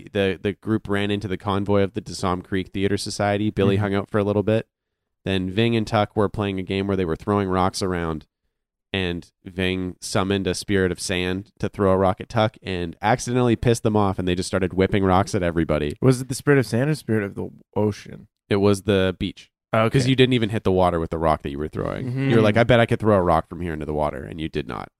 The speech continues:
Speaker 2: Yeah.
Speaker 1: It was embarrassing for everybody. But then we made it to Crystal Bay, and some hangouts were happening. The group was able to bilk themselves into a, uh, reservation at the Emerald Hotel and Spa, the finest resort in Crystal Bay.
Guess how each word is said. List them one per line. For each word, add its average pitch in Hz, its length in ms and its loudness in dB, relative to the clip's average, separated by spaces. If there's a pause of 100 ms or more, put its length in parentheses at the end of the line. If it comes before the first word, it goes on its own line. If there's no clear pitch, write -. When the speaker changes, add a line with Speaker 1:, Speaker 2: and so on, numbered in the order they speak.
(200)
Speaker 2:
Yeah. 120 380 -4
Speaker 1:
It - 1040 -20
was 113 80 4
embarrassing 143 420 4
for - 100 -8
everybody. 90 440 -8 (320)
But 131 100 0
then 156 80 2
we 151 80 0
made 143 160 0
it 143 100 -2
to 120 100 -6
Crystal 123 260 -2
Bay, 98 340 -2 (380)
and 101 140 -10
some 98 180 -6
hangouts 104 400 -4
were 98 60 -6
happening. 107 540 -6 (300)
The 101 80 -8
group 104 260 -4
was 104 140 -4
able 101 220 -2
to 92 240 0 (180)
bilk 101 280 0
themselves 98 680 -2
into 95 600 -4
a, 90 280 -4
uh, 85 400 -6 (720)
reservation 110 600 2
at 92 80 -4
the 98 180 -6
Emerald 101 360 0
Hotel 101 400 0
and 80 100 -8
Spa, 92 400 0
the 80 100 -14
finest 98 480 -4
resort 85 380 -4
in 110 140 -4
Crystal 87 300 -6
Bay. 80 340 -4